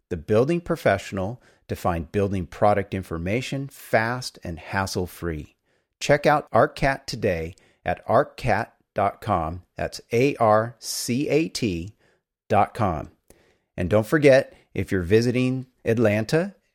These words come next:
at the A I A convention, check out ArcCAD's booth, the one with the giant glowing A at booth twenty-four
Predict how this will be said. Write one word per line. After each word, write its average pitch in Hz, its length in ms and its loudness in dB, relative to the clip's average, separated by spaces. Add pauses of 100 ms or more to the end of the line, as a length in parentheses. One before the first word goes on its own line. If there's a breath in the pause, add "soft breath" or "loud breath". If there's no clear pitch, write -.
(140)
at 90 200 -4
the - 160 -4
A 110 120 6
I 123 120 6
A 120 180 2
convention, 120 800 -4
check 107 260 0
out 123 200 6
ArcCAD's 123 580 2
booth, 127 400 0
the 104 80 -2
one 110 300 0
with 104 200 -2
the 95 100 -6
giant 113 720 -4
glowing 127 640 2
A 90 480 2 (420)
at 92 220 -2
booth 110 320 -2 (240)
twenty-four 113 960 0